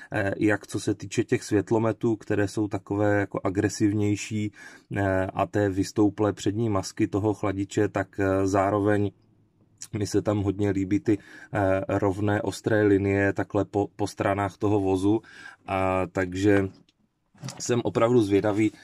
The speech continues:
jak se podaří, eh, ty modely zpracovat, v jaké barvě je dostaneme a tak dále. Eh, no a, eh, co se týče toho textu, eh, který tady máme, tak, eh,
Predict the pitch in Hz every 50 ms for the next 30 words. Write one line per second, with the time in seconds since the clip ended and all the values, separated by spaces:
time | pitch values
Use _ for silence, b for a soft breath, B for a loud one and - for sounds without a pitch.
0 | B B B - 104 101 - - - 113 - - 101 95 101 101 95 107 104 101
1 | 101 101 101 - 98 95 92 - - 110 101 101 98 101 104 107 101 - - 101
2 | 95 - - - 107 101 101 101 92 92 101 95 - 110 104 101 104 98 101 95
3 | 104 104 101 98 87 85 - - - 95 95 95 92 95 95 92 92 87 87 -
4 | 104 101 87 80 82 85 95 110 - - B B B B B B B B B B
5 | B _ _ - 113 107 107 107 107 104 104 104 107 - - 107 113 117 120 -
6 | _ - 113 113 107 107 104 101 95 - - - 101 101 101 101 98 90 - 117
7 | - 147 147 147 143 147 - 170 165 170 156 156 - - 120 117 - - - -
8 | 147 151 151 151 147 - - 107 107 107 101 - - 120 117 120 - 131 127 127
9 | 127 127 127 123 123 123 127 123 - 123 113 - - 110